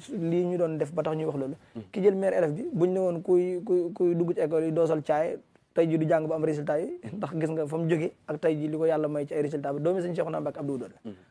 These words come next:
Speaker 1: Kon il faut que nit ñi ñu bàyyi leen liñ gëm, ñu doxe ko ni ñu ko bëgg a doxee, dem jàngi fi ñu bëgg a jàngi.
Speaker 2: Mhm.
Speaker 1: Mais mënuñoo nangu Sénégal goo xam ne réew mi quatre-vingt-quinze pour cent musulman ñoo fi nekk,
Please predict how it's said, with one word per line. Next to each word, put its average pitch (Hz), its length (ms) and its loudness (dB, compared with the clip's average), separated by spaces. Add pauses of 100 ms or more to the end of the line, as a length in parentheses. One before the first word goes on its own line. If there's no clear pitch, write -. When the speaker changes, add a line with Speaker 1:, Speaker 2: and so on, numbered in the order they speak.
Speaker 1:
Kon - 100 -8
il 214 80 8
faut 220 140 2
que - 80 -2
nit 202 120 2
ñi 185 120 4
ñu 180 80 2
bàyyi 185 240 4
leen 170 180 0
liñ 180 200 0
gëm, 165 180 0 (560)
ñu 170 200 2 (200)
doxe 170 260 4
ko 165 120 -4
ni 165 80 -2
ñu 170 40 -2
ko 165 80 0
bëgg 165 120 2
a 160 60 6
doxee, 151 180 0
dem 156 160 0
jàngi 151 180 2
fi 139 80 -8
ñu 151 80 -4
bëgg 147 120 2
a 147 40 2
jàngi. 120 360 -4
Speaker 2:
Mhm. 101 80 -18 (260)
Speaker 1:
Mais 165 100 2
mënuñoo 190 360 4
nangu 160 200 0
Sénégal 156 340 2
goo 151 120 2
xam 143 140 -2
ne 151 40 -4
réew 160 140 2
mi 151 100 -2
quatre-vingt-quinze 180 600 -4
pour - 160 -8
cent 156 180 -6
musulman 151 400 -2
ñoo 147 140 -4
fi 131 80 -12
nekk, 170 180 -8